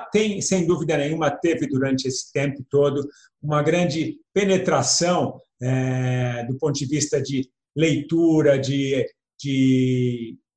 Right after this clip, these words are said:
novos assuntos a serem discutidos pelos especialistas,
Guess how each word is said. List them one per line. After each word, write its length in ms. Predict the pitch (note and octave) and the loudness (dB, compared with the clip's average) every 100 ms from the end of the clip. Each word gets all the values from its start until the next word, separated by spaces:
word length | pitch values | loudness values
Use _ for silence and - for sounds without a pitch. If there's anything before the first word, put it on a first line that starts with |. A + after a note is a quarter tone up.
| _ | _
novos 400 | E3 F#3+ F3+ D3+ | 2 4 4 4
assuntos 600 | D3 C3 - E3 D#3 - D3+ | 2 2 0 -2 -2 0 0
a 80 | |
serem 320 | C3 D#3+ C#3 C#3 | 2 2 2 0
discutidos 720 | - C3 - D3+ C3 - - _ - | -4 -8 -6 -4 -4 -8 -14 _ 2
pelos 300 | A3+ G#3 B2+ | 4 6 4
especialistas, 1120 | D3 - D#3 - C3 B2 E3 - D#3+ - - | 0 2 0 2 0 2 0 0 -4 -6 -10